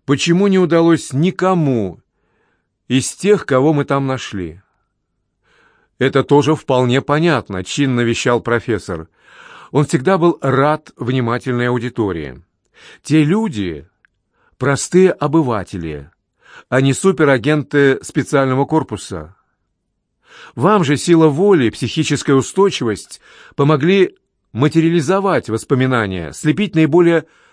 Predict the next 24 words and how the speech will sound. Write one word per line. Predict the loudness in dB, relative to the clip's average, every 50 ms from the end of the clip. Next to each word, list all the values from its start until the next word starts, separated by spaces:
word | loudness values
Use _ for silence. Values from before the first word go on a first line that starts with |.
| _ _ _ _ _ _ -12
знакомые | -8 -2 0 0 0 0 2 2 4 4 4 4 2 2
вам | 2 0 0 0 -2 -2 -2
мирки. | -2 -2 -2 -4 -8 -10 -8 -8 -6 -6 -8 -12 -18 _ _ _ _ _ _ _ _ _ _ _ _ _ _ _ _ _ _ _
Там, | -4 -2 -2 0 0
где | -2 0
простые | 0 0 -2 0 0 0 0
обыватели | 0 2 0 0 0 0 -2 -2 -2 -2 -2 -2 _ _ _ _ _ _
в | -20 -10
страхе | -4 -2 0 0 0 0 0 0
убегали, | 0 0 0 -2 0 0 0 0 -2 -2 -4 -6 -6 -10 -14 _ _ _ _ -20 _ _ -20 -20 _ -20 -20 _ _ _
вы | -6 0 0 2 2 2
поворачивались | 2 2 2 2 2 0 0 -2 -2 0 0 0 0 0
к | 0 -2
опасности | -2 0 0 -2 -2 -2 -4 -6 -6 -4 -4 -2
лицом | -2 -2 -4 -6 -2 0 2 2 2 0
и | -2
встречали | -4 -4 -4 -4 -4 -2 -2 -2 0 0 0
ее | 0 0 -2 -2
свирепым | -4 -4 -4 -2 0 0 0 0 -2 -2 0
рыком". | 0 2 2 0 0 -2 -6 -8 -8 -12 -16 -20 _ _ _ _ _ _ _ _ _ _ _ _ _ _ _ _ _ _ _ _ _ _ _ _ _ _ _ _ -20 _ _ _
"Послушать | -2 -2 -2 0 -2 -4 -2 -2 -2 -2 0
вас, | 0 0 0 0 0
так | -2 -2 -2
мы | -2 -2 0 -2 -2